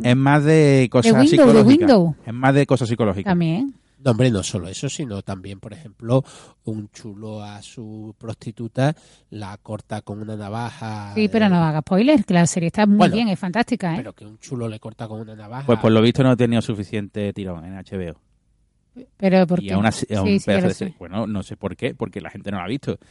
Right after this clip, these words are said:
Speaker 1: Y entonces yo quiero pedir desde aquí a todos los, nuestros oyentes que la vean en masa varias veces para que H B O diga, "Vamos a hacer una cuarta temporada".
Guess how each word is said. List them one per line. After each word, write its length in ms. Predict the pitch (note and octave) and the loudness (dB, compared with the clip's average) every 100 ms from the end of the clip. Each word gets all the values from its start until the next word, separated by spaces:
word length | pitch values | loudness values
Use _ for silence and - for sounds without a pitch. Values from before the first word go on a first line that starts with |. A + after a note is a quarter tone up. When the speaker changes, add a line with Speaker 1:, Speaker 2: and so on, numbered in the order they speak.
| _ - | _ -8
Speaker 1:
Y 100 | G#2 | -4
entonces 380 | F#2+ G2 G#2+ G2 | -2 0 0 2
yo 100 | G#2+ | 0
quiero 240 | A2 B2+ | 0 0
pedir 220 | B2 G2+ G#2+ | 0 0 0
desde 120 | G2+ | 0
aquí 160 | G2+ C#3 | 2 2
a 60 | |
todos 180 | A2 G#2 | 4 4
los, 140 | G#2 G#2 | 4 4
nuestros 380 | G#2+ G#2 A#2 G#2+ | 2 2 2 4
oyentes 440 | A2 B2 B2 C3+ | 4 2 0 -2
que 140 | - A#2 | -2 -2
la 100 | F#2+ | -2
vean 300 | G2 A#2 A#2 | -4 -4 -4
en 80 | A2 | -2
masa 380 | B2+ D3 D#3+ - | 0 2 2 2
varias 300 | A2+ A2 A2+ | 2 4 4
veces 300 | C3+ - E3+ - _ _ | 2 0 -2 -4 _ _
para 140 | A2 | -2
que 100 | F3+ | 0
H 180 | G2+ B2 | 0 0
B 100 | G#2+ | 0
O 40 | G#2 | 0
diga, 180 | G#2 | -2
"Vamos 160 | G2 C3 | -2 0
a 20 | |
hacer 260 | D3+ E3 - | 2 0 2
una 240 | D3 D#3+ D3 | 0 0 0
cuarta 360 | C3+ B2+ B2+ | 0 0 0
temporada". 440 | A#2+ A#2+ A#2 F#2 | -2 -2 -2 -2